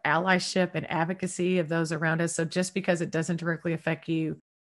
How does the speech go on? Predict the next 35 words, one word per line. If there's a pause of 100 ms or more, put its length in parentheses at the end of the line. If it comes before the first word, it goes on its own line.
(140)
it's
your
responsibility
to
stop
it
too. (560)
Again,
what
kind
of
society
do
you
want
to
live (140)
and
work
in? (580)
And
so
I
think
that's
all
of
our
responsibility.
And
the
more
of
us
that,